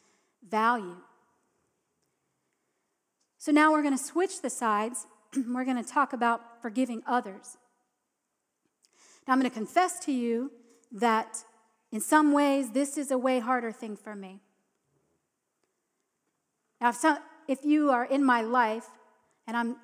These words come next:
and we're in relationship with each other, and you come to me and you sincerely are asking for my forgiveness, I believe most of the people who know me would tell you I'm,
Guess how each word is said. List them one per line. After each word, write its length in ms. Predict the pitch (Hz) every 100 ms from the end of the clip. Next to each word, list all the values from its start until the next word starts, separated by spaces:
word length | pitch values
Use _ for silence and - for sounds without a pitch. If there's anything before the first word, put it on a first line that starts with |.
| _
and 260 | 247 226 226
we're 180 | 247 254
in 100 | 233
relationship 800 | 208 226 269 - 233 - 214 -
with 120 | 214
each 180 | 220 -
other, 280 | 214 202 208
and 180 | 214 226
you 100 | 240
come 380 | - 285 277 269
to 100 | 240
me 160 | 220
and 140 | 214 226
you 200 | 247 233
sincerely 680 | 233 202 - 247 233 196 202
are 100 | -
asking 420 | 226 226 226 208
for 120 | 202
my 160 | 214 214
forgiveness, 580 | - 190 233 240 233 - - - - -
I 100 | 262
believe 680 | 285 269 269 330 285 247
most 360 | 247 233 233 -
of 120 | 220
the 60 | 214
people 280 | 269 247 220
who 100 | 220
know 220 | 214 214
me 140 | 220
would 140 | 208 -
tell 200 | 254 233
you 140 | 233
I'm, 180 | 220